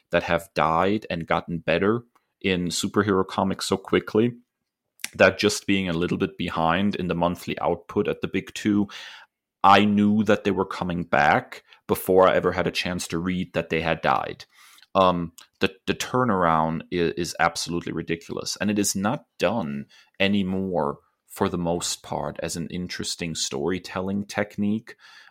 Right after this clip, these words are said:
uh, to open up, you know, new storytelling avenues. Predominantly superhero death is now conducted for shock value, um, and then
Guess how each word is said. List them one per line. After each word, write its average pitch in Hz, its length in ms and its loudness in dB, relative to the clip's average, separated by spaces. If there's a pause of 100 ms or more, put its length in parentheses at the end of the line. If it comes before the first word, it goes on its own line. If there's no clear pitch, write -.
uh, 85 240 2
to - 220 -4
open 90 340 -4
up, 69 320 -2
you 92 80 -6
know, 85 160 -4
new 87 180 -4
storytelling 90 760 -2
avenues. 95 560 -2
Predominantly 98 720 0
superhero 90 760 -6
death 80 420 -2 (440)
is 98 220 0
now 90 240 4
conducted 87 680 -2
for 87 540 0 (360)
shock - 520 2
value, 98 760 4 (340)
um, 90 460 2
and 92 200 -2
then 90 440 2